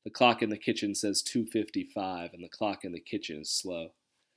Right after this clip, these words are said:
Love has been waiting, patient and kind, just wanting a phone call or some kind of sign that the one that she cares for, who's out of his mind, will make it back safe to her arms.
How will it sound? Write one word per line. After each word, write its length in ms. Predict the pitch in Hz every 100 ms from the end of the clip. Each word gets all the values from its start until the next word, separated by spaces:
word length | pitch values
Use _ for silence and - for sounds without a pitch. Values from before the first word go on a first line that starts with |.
| _ _ _ _ -
Love 180 | 117 139
has 140 | 147
been 200 | 147 147
waiting, 440 | 131 120 117 113 113
patient 560 | - 131 - 135 - -
and 220 | 117 113
kind, 520 | - 107 101 101 104
just 240 | 104 - 120
wanting 240 | 123 127
a 40 |
phone 400 | 120 - 139 139
call 280 | 135 113 101
or 60 | 98
some 320 | - 131 131
kind 320 | - 120 120
of 80 | 117
sign 420 | - 117 110 117
that 120 | 117 113
the 60 |
one 320 | 104 123 143
that 120 | 127 104
she 120 | 113
cares 360 | - 123 117
for, 240 | - 113 107
who's 220 | 113 113
out 220 | 85 110
of 80 | 107
his 160 | 107 107
mind, 460 | 104 101 101 104 _ - - - _ -
will 120 | 107
make 240 | 110 110
it 140 | 95 -
back 260 | 104 -
safe 440 | - 110 101 101 -
to 180 | 110
her 140 | 98 87
arms. 500 | 90 87 87 -